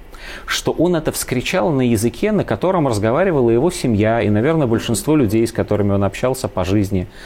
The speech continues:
а, в этом своём Славянске, вот, и вокруг. Это малороссийский такой диалект, или, как сказали бы в Российской империи, южнорусский говор.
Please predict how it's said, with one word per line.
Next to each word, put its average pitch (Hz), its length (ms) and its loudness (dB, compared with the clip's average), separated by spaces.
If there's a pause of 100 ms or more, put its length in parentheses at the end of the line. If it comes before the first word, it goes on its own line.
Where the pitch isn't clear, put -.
(260)
а, 95 120 0
в 95 80 0
этом 104 220 0
своём 101 280 0
Славянске, 98 760 0 (280)
вот, 98 340 0
и 110 40 4
вокруг. 101 640 0 (220)
Это 190 420 0
малороссийский 131 840 0
такой 147 400 0
диалект, 110 520 2 (200)
или, 127 200 2
как 101 200 -4
сказали 110 380 2
бы 101 120 2
в 98 60 0
Российской 95 520 -2
империи, 147 500 0 (180)
южнорусский 101 720 0
говор. 95 480 0